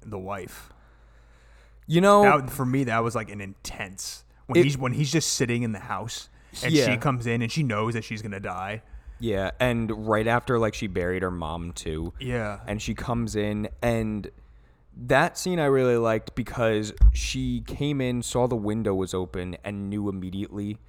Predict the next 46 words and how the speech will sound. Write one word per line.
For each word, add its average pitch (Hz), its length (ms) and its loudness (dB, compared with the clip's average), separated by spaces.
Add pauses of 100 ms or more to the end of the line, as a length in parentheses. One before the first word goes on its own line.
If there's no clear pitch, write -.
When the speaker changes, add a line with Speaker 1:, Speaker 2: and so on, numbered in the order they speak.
(280)
Speaker 2:
And 110 80 -6
as 104 100 -6
soon 143 400 -2
as 123 180 -2
you 110 120 -4 (140)
get 110 220 -4
that 107 200 -4
shot 90 400 -2
of, 92 140 -6
like, 78 140 -8
him 95 260 -12
sitting 92 400 -4
in 87 80 -6
the 80 60 -10
chair 90 440 -4
with 82 240 -8
the 80 100 -10
gun, 87 460 -8 (720)
and 101 400 -2
he 104 220 -10
does 104 220 -6
the 104 80 -8
same 98 360 -4
thing 95 420 -6 (100)
of, 92 260 -4
like, 85 180 -4
"How 92 140 -8
much 87 160 -10
have 82 120 -10
you 82 120 -8
lost 80 340 -8
in 80 80 -12
a 78 60 -14
coin 82 260 -8
toss?" - 400 -12 (160)
Speaker 1:
Yeah. 104 280 -4 (140)
Speaker 2:
And 101 320 -2
he 92 200 -10
flicks - 580 -12
it 92 80 -6
up, 127 260 0
and 104 80 -6
he's 87 140 -8
like, 80 120 -8
"Call 95 260 -2
it." 71 120 -10